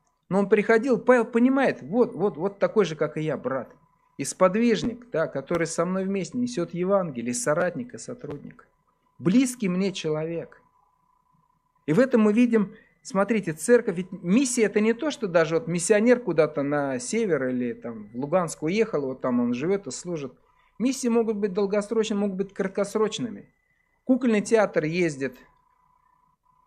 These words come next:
по детским домам. Это миссия или не миссия?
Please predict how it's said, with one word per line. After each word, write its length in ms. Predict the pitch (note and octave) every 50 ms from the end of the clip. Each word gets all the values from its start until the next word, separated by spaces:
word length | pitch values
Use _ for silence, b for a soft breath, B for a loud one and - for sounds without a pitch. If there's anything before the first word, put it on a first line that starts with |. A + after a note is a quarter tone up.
| _ _ _ -
по 300 | D3 D3 D3 C#3+ C#3 C3+
детским 440 | C3+ D#3 D#3 D#3 - - B2+ B2 B2
домам. 320 | C3+ D3 D3 C#3 A#2 A#2
Это 180 | A#2 - D#3 E3+
миссия 400 | G#3 A#3 A#3 - - C3+ B2 A#2+
или 160 | A#2 A#2 A#2+
не 100 | B2 C3
миссия? 480 | C3 C3 B2 - - - - - -